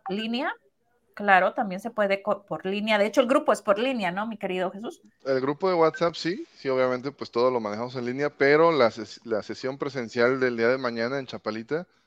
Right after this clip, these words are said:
Speaker 2: ahí sí solamente va a ser presencial, no se, no podemos grabar porque en ese espacio que tenemos no hay internet,
Speaker 1: Ajá.
Speaker 2: es un espacio como de meditación. Entonces
Speaker 1: Margarita, ¿dónde vives? ¿Dónde, dónde se ya va a llevar a cabo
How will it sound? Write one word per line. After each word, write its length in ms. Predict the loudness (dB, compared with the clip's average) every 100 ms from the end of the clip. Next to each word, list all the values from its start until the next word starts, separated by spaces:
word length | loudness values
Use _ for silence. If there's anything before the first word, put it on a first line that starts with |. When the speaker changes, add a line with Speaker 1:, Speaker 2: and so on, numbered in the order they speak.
| _ _ _
Speaker 2:
ahí 280 | -2 0 -2
sí 220 | -6 -10
solamente 420 | 0 2 2 0 0
va 60 |
a 40 | 0
ser 140 | -2
presencial, 560 | -6 -10 0 4 4 2
no 160 | -2
se, 360 | -2 -2 -2 -2
no 100 | -6
podemos 300 | -2 -2 0
grabar 300 | 2 4 4
porque 420 | 2 -8 -4 -4
en 140 | -4 -8
ese 160 | -8
espacio 640 | -10 -2 2 2 0 -4 -6
que 80 | -10
tenemos 400 | -10 -8 -8 -6
no 160 | -2 0
hay 120 | 0
internet, 420 | -4 -8 -6 -4 -4
Speaker 1:
Ajá. 140 | -4 -6
Speaker 2:
es 40 |
un 60 | -6
espacio 320 | -8 -6 -6
como 240 | -8 -8
de 80 | -8
meditación. 560 | -8 -8 -10 -10 -12 -14 _ _ _ _ _ _
Entonces 800 | -12 -10 -8 -6 -6 -8 -20 _ _ -20 -20 _ _ _
Speaker 1:
Margarita, 580 | 2 6 6 6 4 6
¿dónde 260 | 6 4 0
vives? 580 | 0 2 2 2 -4 -16 -20 -20 _
¿Dónde, 400 | -2 2 4 4
dónde 280 | 4 2 0
se 220 | 2 4
ya 80 | 6
va 120 | 6
a 40 | 6
llevar 280 | 6 4
a 140 | 4 2
cabo 540 | 2 4 4 2 -2